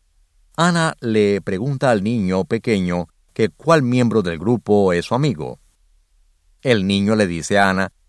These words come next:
que el nombre de su amigo es Carlos. Él dice que Carlos es un músico muy bueno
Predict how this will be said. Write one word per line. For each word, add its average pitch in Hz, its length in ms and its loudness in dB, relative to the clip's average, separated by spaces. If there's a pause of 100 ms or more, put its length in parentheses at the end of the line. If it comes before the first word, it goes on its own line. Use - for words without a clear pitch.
que 139 140 4
el 98 160 2
nombre 139 400 2
de 104 120 0
su - 120 -6
amigo 95 400 -4
es 92 80 -4
Carlos. 65 560 -6 (840)
Él 170 200 0
dice 151 300 0
que - 160 -4
Carlos 127 440 -2
es 113 140 -2
un 95 180 -4
músico 110 480 -2
muy 120 180 0
bueno 110 420 2